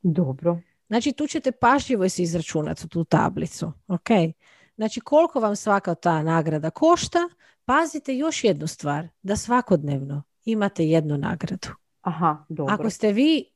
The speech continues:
Speaker 2: svaki dan napravili nešto od onoga s popisa, svaki dan se morate nečim i nagraditi. To ne mora biti velika nagrada. To zaista može biti pogledat seriju,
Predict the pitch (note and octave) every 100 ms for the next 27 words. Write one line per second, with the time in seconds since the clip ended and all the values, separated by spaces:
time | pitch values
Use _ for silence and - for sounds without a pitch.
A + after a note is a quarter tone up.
0 | _ _ - G3+ B3 D4+ A#3+ B3 A3 -
1 | F#3 G3+ G3+ C4+ A#3 F3 F3 G3+ - F3+
2 | F#3 F#3 E3 - G3+ G3 D#3 - F3 D#3
3 | _ _ _ _ _ _ - G3+ A3+ F#3
4 | F3+ - F3 D#3 D#3 D#3 D3 C#3 D#3 D3
5 | C#3+ C#3+ D3 D3+ - - - E3 F#3 A3
6 | G3 G3 F3 F3+ E3 D#3 D3 C#3+ C#3 D3+
7 | F3 F3+ - F3 E3 F3 - D#3+ D3+ C#3+
8 | D3 D#3 D3+ D#3 E3 - F#3 F#3 F3 F3
9 | E3+